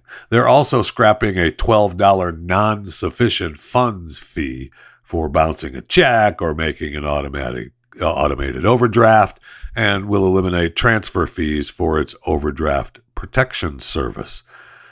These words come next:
So we'll see. Capital One announced last month that it was eliminating overdraft fees altogether. P N C Bank introduced a twenty-four hour grace period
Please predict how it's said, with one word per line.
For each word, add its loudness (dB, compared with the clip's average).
So 2
we'll 2
see. 2
Capital 4
One 4
announced 2
last 6
month 0
that 0
it 2
was 0
eliminating 0
overdraft -2
fees -4
altogether. -4
P 4
N 2
C 2
Bank 2
introduced 0
a -2
twenty-four 0
hour 0
grace 0
period -2